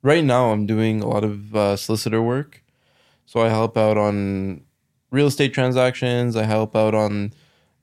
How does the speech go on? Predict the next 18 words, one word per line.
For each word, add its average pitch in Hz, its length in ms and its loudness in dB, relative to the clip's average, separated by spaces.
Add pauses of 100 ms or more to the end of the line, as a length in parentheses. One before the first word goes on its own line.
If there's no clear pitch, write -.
uh, 90 380 -2
business 123 380 -2
transactions, 113 960 -2
buying 107 340 0
and 104 120 -6
purchasing 110 400 -4
and 101 100 -4
selling 110 320 -2
businesses. 104 840 -4 (680)
Um, 95 1000 -4
I 104 120 -6
help 107 240 -2
with, 110 160 -6
like, 101 160 -2
franchising 107 1040 -2
and 95 140 -6
franchise 104 480 -4
agreements. 104 840 -4